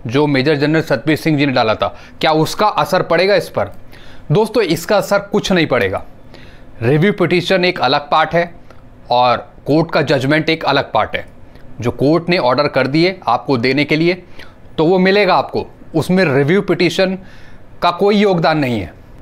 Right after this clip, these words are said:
तो आपको क्या करना है? पेशेंस रखना है। आज नहीं तो कल, कुछ दिन बाद आपको ओआरओपी टू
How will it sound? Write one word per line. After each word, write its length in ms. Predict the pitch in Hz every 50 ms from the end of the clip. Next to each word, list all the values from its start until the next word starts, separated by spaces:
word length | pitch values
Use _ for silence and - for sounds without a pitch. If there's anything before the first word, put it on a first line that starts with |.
| - -
तो 60 | 165
आपको 240 | 151 147 - - 165
क्या 160 | - - 131
करना 280 | - 190 180 180 185 190
है? 180 | 208 - - - - - - - - - - - - - - - - - - -
पेशेंस 420 | 214 214 208 - 247 233 208 - 165
रखना 280 | 117 - - 95 87
है। 120 | 85 - - - - - - - - - - - - - - - - - - 135
आज 380 | 151 170 196 214 226 - - -
नहीं 320 | 151 151 160 151 156 165
तो 140 | 156 - 170 -
कल, 280 | - - 113 101 95 - - - - - - -
कुछ 220 | - 240 - - 226
दिन 280 | 185 208 208 190 165
बाद 300 | 143 147 123 110 - - - - - - - - - - - - - - - - - - - - - - - -
आपको 480 | 135 143 143 - - - 180 190 214 - - - - -
ओआरओपी 480 | 147 143 131 131 131 127 - - 135 123
टू 300 | - - 151 156 190